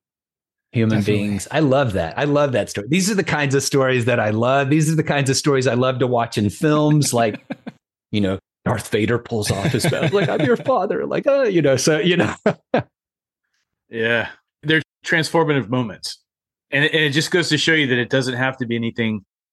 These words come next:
Speaker 3: you know, any sense of grandeur associated with it. Like you're saying, the difference between awe and, and wonder. But, you know, we talk about
Speaker 1: Mm.
Speaker 3: this a lot on the show with nature exposure. And, you know,
Speaker 1: Yeah.
Speaker 3: Steve
Speaker 1: Yeah.
Speaker 3: lives in a painting.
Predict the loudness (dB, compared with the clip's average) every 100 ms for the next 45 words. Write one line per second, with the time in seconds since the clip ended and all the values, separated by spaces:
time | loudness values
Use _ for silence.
0 | _ _ -2 0 2 2 0 -2 -8 -6
1 | -2 -2 -2 -6 -4 0 2 0 -2 -4
2 | -4 -2 -2 -2 -6 -6 -6 -6 -6 -6
3 | -4 -4 0 -2 0 -2 -2 -4 -4 -2
4 | -2 0 -2 0 -2 -6 -8 -8 -12 -4
5 | -2 2 0 0 -2 -2 -6 _ _ -4
6 | 0 0 2 2 2 2 0 0 0 2
7 | 0 -4 -6 0 2 2 0 -4 -4 -4
8 | -2 -4 -4 -2 -2 -2 -2 -2 -2 -8
9 | -16 _ -2 -2 -2 -2 0 2 2 0
10 | -2 -6 -6 -4 -4 -6 -12